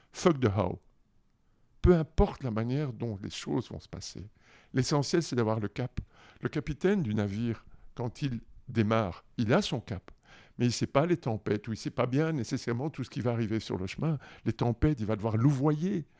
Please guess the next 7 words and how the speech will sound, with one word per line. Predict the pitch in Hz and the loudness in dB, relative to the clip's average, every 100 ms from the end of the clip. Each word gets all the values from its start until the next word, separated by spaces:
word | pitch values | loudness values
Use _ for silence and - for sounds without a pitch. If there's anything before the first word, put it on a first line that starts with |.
| _ - | _ -8
pour | 120 | -6
pouvoir | 127 131 117 | 2 2 2
arriver | 110 101 98 | -2 -2 -4
au | 92 | -4
cap. | 107 - - _ _ - - - | -8 -10 -16 _ _ -20 -12 2
Mais | 135 | 4
imaginez | 165 170 160 156 160 | 6 4 4 2 0